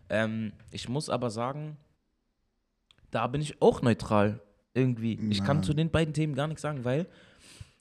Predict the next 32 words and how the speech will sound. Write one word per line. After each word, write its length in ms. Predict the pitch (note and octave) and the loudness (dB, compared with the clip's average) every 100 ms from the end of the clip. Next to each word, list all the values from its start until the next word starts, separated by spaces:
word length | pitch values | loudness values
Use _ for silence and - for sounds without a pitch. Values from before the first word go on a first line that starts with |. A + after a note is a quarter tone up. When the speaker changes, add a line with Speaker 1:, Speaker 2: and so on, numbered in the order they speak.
| _ | _
Speaker 1:
Oliver 240 | C3 C#3+ | -4 -2
Pocher 300 | C3+ C#3+ - B2+ | 2 2 2 -4
hat 140 | B2+ | -2
halt 280 | B2 A#2+ - _ _ | -4 -4 -8 _ _
viel 280 | - - C#3+ | -12 -2 -2
Scheiße 380 | - A#2+ B2 G#2+ | 2 2 2 -6
gebaut. 400 | G2 G2+ A#2 - _ _ _ | -2 -2 -2 -8 _ _ _
Oder 140 | A2+ A#2+ | 2 2
besser 220 | B2 A#2+ | 2 0
gesagt, 320 | A#2 A#2+ - | -2 -2 -4
hat 100 | G#2+ | -8
viel 320 | - - C#3 | -6 -2 -2
Scheiße 400 | - - B2 - | -2 -2 -2 -2
erzählt. 480 | G2+ - A#2+ A#2+ B2 - _ _ _ _ _ _ | -8 -4 -4 -4 -6 -18 _ _ _ _ _ _
Ähm, 420 | G#2 G#2 G2 G2+ - _ _ _ | -2 -2 -4 -8 -12 _ _ _
Oliver 220 | - A2 | -2 -2
Pocher 240 | G#2+ A2+ G#2+ | 0 0 -2
ist 100 | - | -6
ja 80 | G2+ | -6
generell 320 | G#2 G#2 G#2+ | -4 -2 -2
ein 80 | G#2+ | -2
Mensch, 240 | G2+ F#2+ | -4 -4
der 380 | - G2 F#2+ - _ | -4 -2 -2 -6 _
sehr, 240 | F#2+ G2+ | -4 -2
sehr 200 | G2 G2 | -2 -4
polarisierend 640 | F#2 G#2 G2+ G2 F#2 G#2 B2 | -4 -6 -6 -8 -10 -12 -12
ist 100 | - | -14
so. 160 | C#3+ E3 - _ _ _ _ - - | -14 -14 -18 _ _ _ _ -20 -12
Und 320 | - G2 - _ - _ - | -8 -8 -8 _ -20 _ 0
auch 240 | G2 G#2+ | 0 0
sehr, 240 | F#2 G2 G#2 | -2 0 2
sehr 260 | G2+ G#2 | 2 0